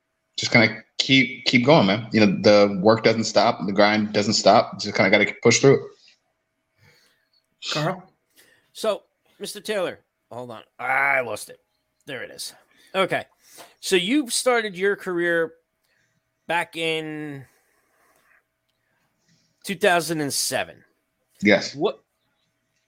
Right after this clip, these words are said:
Speaker 3: So before you started your career, what major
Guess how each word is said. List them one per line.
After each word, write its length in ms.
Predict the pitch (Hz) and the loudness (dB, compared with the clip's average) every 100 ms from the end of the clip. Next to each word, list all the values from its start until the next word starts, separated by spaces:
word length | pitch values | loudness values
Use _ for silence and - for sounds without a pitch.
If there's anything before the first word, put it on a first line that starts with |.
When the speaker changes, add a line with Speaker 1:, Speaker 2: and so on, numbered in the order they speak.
| _ _ _ _ - - - _ _ _ - - - - | _ _ _ _ -20 -20 -20 _ _ _ -20 -20 -20 -20
Speaker 3:
So 160 | - 208 | -4 -4
before 320 | 190 - 294 | -2 -4 -4
you 180 | 277 262 | -2 -4
started 380 | - 233 208 180 | -2 0 -2 -2
your 140 | 175 | -6
career, 280 | - 151 123 _ | -4 -6 -6 _
what 440 | - 135 170 277 - _ _ _ | -20 -10 4 4 4 _ _ _
major 960 | 123 131 180 240 190 233 233 220 208 - | -10 -2 -2 -2 -4 -6 -4 -4 -6 -10